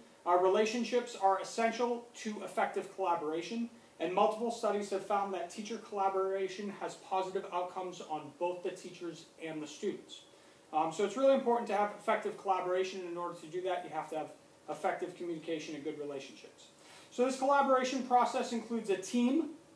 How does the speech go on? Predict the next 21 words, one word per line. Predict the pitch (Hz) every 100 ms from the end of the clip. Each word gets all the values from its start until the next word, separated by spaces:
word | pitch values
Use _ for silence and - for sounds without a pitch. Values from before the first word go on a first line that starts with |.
| -
that | 180 -
contains | 180 202 196 185
teachers, | - 233 214 240 254 226 -
it | 170 165
contains, | 156 170 160 - - -
contains | 165 160 151 151
tosas, | - 202 202 220 196
it | 170
contains | - - 160 135
supporting | - 160 - 185 180
staff | - 190 -
and | 160
administration | 147 160 160 - 165 160 151
as | 123 139
well. | 170 226 - - - - - 170
And | 196
this | 202
type | 220 214
of | 190
relationship | 170 185 214 220 214 214 214
building | 208 202